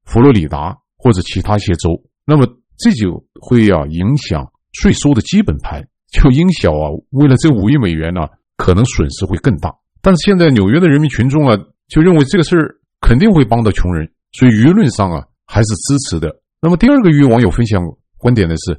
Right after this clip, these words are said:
纽约市这个社会主义的市长，他有没有这个权利去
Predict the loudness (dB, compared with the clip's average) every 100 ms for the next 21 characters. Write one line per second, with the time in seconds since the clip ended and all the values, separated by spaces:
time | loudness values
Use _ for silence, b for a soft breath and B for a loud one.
0 | _ 0 4 6 6 4 0 -2 0 2
1 | 4 2 0 -2 -2 2 2 2 0 0
2 | 0 0 -2 -2 0 2 2 2 0 0
3 | 0 0 0 -2 -2 -4